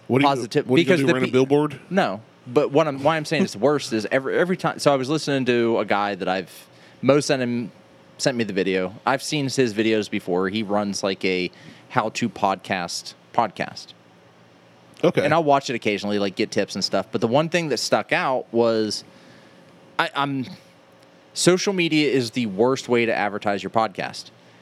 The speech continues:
Speaker 2: because you're only posting out to those
Speaker 1: To your friends and family.
Speaker 2: that are already following the podcast.
Speaker 1: Unless you pay for a sponsored ad.
Speaker 2: Yeah.
Speaker 1: Yeah.
Speaker 2: Which our ads aren't, apparently aren't going into the, uh,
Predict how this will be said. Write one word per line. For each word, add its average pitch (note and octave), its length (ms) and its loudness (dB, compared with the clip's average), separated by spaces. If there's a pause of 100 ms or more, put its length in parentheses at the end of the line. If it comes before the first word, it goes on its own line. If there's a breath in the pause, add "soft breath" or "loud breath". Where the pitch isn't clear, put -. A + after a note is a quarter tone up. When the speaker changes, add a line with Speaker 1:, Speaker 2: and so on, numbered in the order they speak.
(160 soft breath)
Speaker 2:
because C3+ 280 2
you're C#3+ 200 -2
only C3+ 580 0 (440)
posting D#3 460 2
out C3 300 -4
to A#2+ 200 0
those G#2+ 560 2
Speaker 1:
To C#3 80 -2
your A#2 140 0
friends A#2 260 -2
and F#2+ 80 -8
family. E2+ 320 -2 (100)
Speaker 2:
that B2 140 2
are A#2+ 200 0 (120)
already B2 320 2
following A#2+ 520 0
the G2+ 60 -2
podcast. B2 140 2
Speaker 1:
Unless C#3+ 220 2
you B2+ 80 -2
pay B2 220 0
for A2 140 -2
a G2+ 60 -2
sponsored G2+ 380 -2
ad. C2+ 200 -2 (220)
Speaker 2:
Yeah. G#2 140 0 (200)
Speaker 1:
Yeah. D#2 220 -4 (580)
Speaker 2:
Which B2+ 180 0
our A#2 200 2
ads A2+ 280 0
aren't, G2+ 200 -4 (140)
apparently G2+ 500 -2
aren't F#2+ 200 -2
going G2+ 320 -2
into G#2 320 0
the, F#2+ 260 -2
uh, F2 160 0